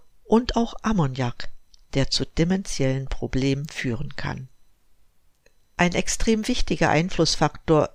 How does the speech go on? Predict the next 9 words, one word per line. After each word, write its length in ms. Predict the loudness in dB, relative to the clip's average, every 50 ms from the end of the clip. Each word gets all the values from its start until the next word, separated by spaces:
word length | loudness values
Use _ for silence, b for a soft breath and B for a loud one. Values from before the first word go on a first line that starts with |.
| -4
ist 340 | -2 -2 -2 -2 -4 -4 -2
elektromagnetische 1080 | -2 0 0 0 -2 -2 -4 -4 -4 -2 -2 -2 -4 -4 -4 -6 -6 -6 -6 -6 -4 -4
Strahlung 580 | -4 -4 -2 -2 0 2 2 2 2 0 -2 -6 _ _ _ _ _ _ -2
mit 240 | 0 2 4 4 4
hohen 240 | 6 4 4 2
Frequenzen, 800 | 0 0 0 -2 -2 0 0 2 2 2 -2 -6 -6 -8 -8 -12 -12 _ _ _ _ _ _ _ _ _ 4
wobei 320 | 4 6 6 6 6 6
gepulste 600 | 4 2 2 4 4 4 4 4 2 -2 -4 -4 -4
Strahlung 600 | -2 -4 -2 0 2 4 4 4 2 0 -2